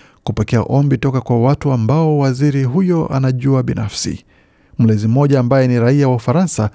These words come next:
aliruhusiwa nchini baada ya msimamizi wa mchezo wa A F L Gillan McLachlan kutuma barua pepe katika ofisi ya Bwana Dutton kwa niaba ya binamu yake wa pili.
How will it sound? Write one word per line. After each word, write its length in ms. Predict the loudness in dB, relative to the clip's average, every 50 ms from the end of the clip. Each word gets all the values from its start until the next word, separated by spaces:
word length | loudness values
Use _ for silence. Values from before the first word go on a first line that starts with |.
| -8 -20 -20 -20 -20 -20 -20 _ _
aliruhusiwa 640 | -2 0 0 2 2 2 2 0 0 0 0 0 0
nchini 460 | 0 -2 -2 -2 0 0 2 0 0
baada 220 | 2 2 2 2 0
ya 40 |
msimamizi 540 | -2 -2 -2 -2 0 0 0 0 0 0 0
wa 140 | 0 0 0
mchezo 440 | -2 -2 -2 -2 0 0 0 0 0
wa 100 | 0 -2 -2
A 60 | -2 -2
F 300 | -2 -2 -2 -4 -2 0
L 200 | 0 0 0 0
Gillan 320 | 0 0 0 0 0 0
McLachlan 680 | 0 -2 -2 -2 -2 -4 -4 -6 -6 -6 -6 -6 -8 -10 -12 -14 -18 -20 -20 -20 -20 -20
kutuma 260 | -18 -8 -2 -2 0 2
barua 280 | 2 2 2 0 0
pepe 380 | -2 -2 -2 -2 -2 -2 -4 -4
katika 340 | -2 -4 -6 -4 -4 -4 -4
ofisi 380 | -4 -2 -2 -4 -2 -2 -2
ya 40 | -2
Bwana 160 | 0 0 0
Dutton 500 | 0 -2 -2 -2 -2 -4 -4 -2 -2 -4 -4
kwa 120 | -2 -2 0
niaba 300 | 2 2 0 0 0 0
ya 80 | -2
binamu 360 | -2 -2 -2 0 0 0 2 2
yake 320 | 0 0 -2 -2 -2 -2
wa 120 | -2 -2
pili. 400 | -2 -4 -4 -4 -4 -4 -8 -8